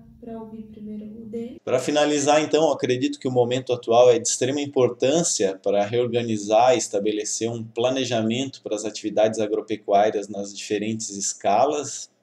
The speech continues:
Speaker 2: municipal, estadual e federal. Os agricultores, eles são responsáveis pela produção de itens essenciais para a vida humana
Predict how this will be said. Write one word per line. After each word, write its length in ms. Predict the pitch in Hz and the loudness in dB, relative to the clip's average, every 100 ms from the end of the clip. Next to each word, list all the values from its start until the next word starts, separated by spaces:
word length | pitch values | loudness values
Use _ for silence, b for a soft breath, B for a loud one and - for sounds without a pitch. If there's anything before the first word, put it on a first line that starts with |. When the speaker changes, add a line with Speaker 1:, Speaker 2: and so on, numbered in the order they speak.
| - | -14
Speaker 2:
municipal, 720 | 95 104 107 101 - 110 117 | -10 -6 -6 -6 2 4 4
estadual 540 | 110 - 101 101 104 | 2 -2 -2 2 0
e 60 | 101 | 0
federal. 760 | 104 98 95 92 101 131 - - | -6 -2 0 2 2 0 -6 -10
Os 140 | 104 | -2
agricultores, 840 | 113 120 123 131 113 131 143 135 | 0 0 -2 -4 -2 2 2 2
eles 200 | 123 117 | -2 -2
são 180 | - 127 | -2 -2
responsáveis 680 | 123 113 117 113 123 127 120 | -2 -4 -6 2 2 2 -2
pela 260 | - 110 104 | 0 2 2
produção 540 | - 110 110 123 127 | 0 -4 -4 -6 -4
de 80 | 117 | -6
itens 300 | 131 131 113 | -6 -8 -6
essenciais 680 | 113 131 123 - 120 143 143 | -6 -4 -4 2 4 4 2
para 180 | - | -4
a 20 | 101 | -4
vida 200 | 113 110 | -4 -6
humana 540 | 104 117 147 135 113 | -4 -4 -4 -6 -12